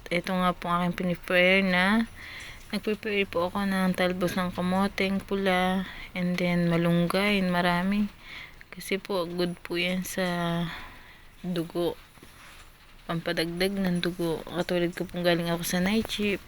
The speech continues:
kailangan ko pong pandagdag dugo. Kaya naman po, ang dami-dami kong talbos na nilagay. Kasi kinukuha ko lang po yung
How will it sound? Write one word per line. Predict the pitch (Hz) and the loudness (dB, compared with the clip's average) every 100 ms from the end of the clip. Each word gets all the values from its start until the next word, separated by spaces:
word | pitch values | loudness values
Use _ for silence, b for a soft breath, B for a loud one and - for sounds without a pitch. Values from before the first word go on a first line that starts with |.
| - - | -20 -20
kailangan | - 180 165 175 | -10 -6 -4 -4
ko | 180 - | -8 -10
pong | 180 175 | -6 -4
pandagdag | 170 170 165 165 175 180 185 | -2 -2 -2 -4 -4 -4 -4
dugo. | 165 165 110 - B B B B B | -2 -2 -2 -6 B B B B B
Kaya | - 185 180 | -12 -6 -4
naman | 175 170 | -2 -4
po, | 170 180 165 | -4 -4 -2
ang | 170 | -2
dami-dami | 170 175 180 180 170 170 170 | 0 0 0 -2 -2 -2 -2
kong | 175 | -4
talbos | 165 165 165 180 - | -4 -6 -6 -8 -6
na | 185 175 175 175 165 B B B B B - - - - - - - - - - - - - - | -4 -2 -2 -4 -6 B B B B B -16 -16 -18 -20 -20 -20 -20 -20 -20 -20 -20 -20 -20 -10
nilagay. | 185 175 165 170 170 165 160 170 165 | -6 -4 -4 -4 -4 -2 -2 -6 -8
Kasi | - - 185 | -8 -6 -2
kinukuha | 175 170 - 160 165 | 0 0 -2 0 0
ko | 170 | 2
lang | 170 165 | 2 0
po | - 170 | -2 0
yung | 170 165 165 165 165 | 2 2 2 2 2